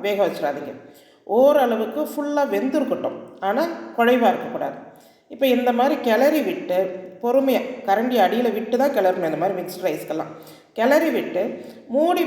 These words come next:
போட்டு ஒரு அஞ்சு நிமிஷம் அப்படியே நம்ம விட்டுறணும். நிறைய கொத்தமல்லி வந்து தூவிக்கோங்க. இது நல்லா நமக்கு கொத்தமல்லி கிடைக்கிற சீசன். எவ்வளோ தூரம் நீங்க சேர்க்க முடியுமோ அந்த சூட்டுல சேருங்க. கொதிக்கிற சமையல்ல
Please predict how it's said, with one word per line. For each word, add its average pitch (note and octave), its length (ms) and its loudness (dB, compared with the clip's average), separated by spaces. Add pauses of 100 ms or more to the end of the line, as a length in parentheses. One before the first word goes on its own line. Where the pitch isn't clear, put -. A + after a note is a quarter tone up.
போட்டு C4+ 280 0 (160)
ஒரு G3+ 180 4
அஞ்சு C4+ 320 0
நிமிஷம் G#3+ 340 -2
அப்படியே G3 320 -2
நம்ம F3 140 0 (100)
விட்டுறணும். E3 400 -6 (120)
நிறைய A3+ 260 2
கொத்தமல்லி A#3 500 0
வந்து A3+ 240 -2
தூவிக்கோங்க. G#3 500 0
இது A3+ 180 -4
நல்லா F#3+ 340 0
நமக்கு - 260 -4
கொத்தமல்லி G3+ 420 -2
கிடைக்கிற A3 300 0 (100)
சீசன். - 320 -10 (600)
எவ்வளோ A#3 280 2
தூரம் D4 240 4
நீங்க G3 120 -2 (100)
சேர்க்க A3 280 -2
முடியுமோ D#3 360 -2 (320)
அந்த E3+ 200 -6
சூட்டுல D4+ 340 2 (120)
சேருங்க. F3+ 340 0 (500)
கொதிக்கிற C#4+ 380 4 (920)
சமையல்ல A3+ 380 2